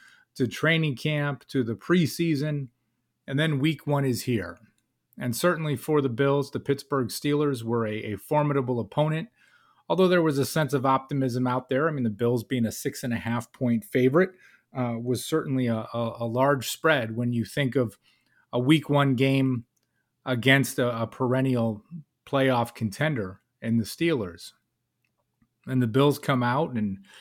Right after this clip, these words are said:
even when they were up ten to nothing at halftime, it was like, "Okay, let's come out of the second half. Let's stretch this. Let's put it away."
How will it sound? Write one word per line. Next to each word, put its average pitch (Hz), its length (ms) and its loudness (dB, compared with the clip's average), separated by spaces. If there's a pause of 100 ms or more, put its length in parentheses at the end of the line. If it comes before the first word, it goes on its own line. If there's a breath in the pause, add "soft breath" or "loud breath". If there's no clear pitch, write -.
(400 loud breath)
even 165 260 4
when 170 100 6
they 160 80 6
were 151 200 6
up 147 120 4
ten 156 200 4
to 147 40 0
nothing 143 380 2
at 131 100 0
halftime, 156 600 0
it 139 100 0
was 120 160 0
like, 123 220 0
"Okay, 143 340 4
let's 143 220 -2
come 135 180 -2
out 135 140 -2
of 123 80 -4
the 113 60 -4
second 127 340 -4
half. 143 400 -4
Let's 120 220 -4
stretch 139 360 -4
this. 135 260 -2
Let's 117 160 -6
put 143 200 0
it 131 120 2
away." 139 460 0